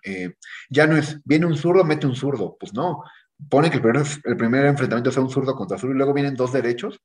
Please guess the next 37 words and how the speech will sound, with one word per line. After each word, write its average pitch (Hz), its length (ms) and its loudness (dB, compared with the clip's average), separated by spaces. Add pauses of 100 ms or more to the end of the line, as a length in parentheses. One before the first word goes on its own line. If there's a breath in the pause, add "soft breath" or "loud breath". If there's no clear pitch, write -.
(320 soft breath)
pues - 140 -10
estás 113 100 -2
metiéndole 147 440 -2
un 143 140 -4
zurdo 147 280 -2
a 139 40 0
dos 104 200 -4
derechos, 104 420 -6
¿no? 98 260 -10
Eh, 87 300 -8 (380 loud breath)
entonces, - 340 -8
se 143 80 4
acabó 131 440 6
eso 180 240 4
de, 135 80 4
"Pues 131 180 -4
mételo 165 460 0
y, 98 180 -6
y 101 160 -4
ya, 185 220 0
después 139 340 -4
de 139 100 -4
que 110 140 -6
lance 123 360 -2
este 123 180 -6
bateador, 104 320 -4
sácalo". 131 380 -8 (460)
A 139 120 2
mí 269 260 2
me 277 160 2
gusta 190 400 2
esta 160 300 0
regla, 127 360 -2 (200)
eh, 95 340 2
creo 156 220 4
que 180 100 4
sí, 175 120 6